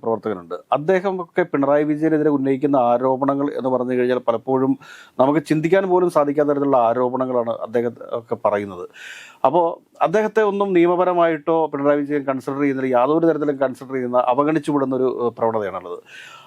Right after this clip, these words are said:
ആ ഒരു <laughs> നിലയിലേക്ക് അൻവറിന്റെ ആരോപണങ്ങളെ മുഖ്യമന്ത്രിയും ഈ പി ശശിയും ഒക്കെ, ഏഹ്, കാണാൻ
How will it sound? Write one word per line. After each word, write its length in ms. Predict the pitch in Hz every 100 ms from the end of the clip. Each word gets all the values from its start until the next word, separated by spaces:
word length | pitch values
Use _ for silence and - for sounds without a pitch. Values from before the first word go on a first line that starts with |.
| - 139
ആ 20 | 208
ഒരു 120 | 220 220
<laughs> 260 | 180 185
നിലയിലേക്ക് 560 | 175 147 175 180 156 170 139
അൻവറിന്റെ 400 | 143 156 165 160 135
ആരോപണങ്ങളെ 540 | 127 139 135 139 139 135
മുഖ്യമന്ത്രിയും 580 | 110 - 151 139 131 131 127 - - - _ 123
ഈ 20 | 120 123
പി 100 | 139 165
ശശിയും 360 | 143 135 127 135 -
ഒക്കെ, 220 | 123 - 127 123 - - - -
ഏഹ്, 100 | 117
കാണാൻ 240 | 123 127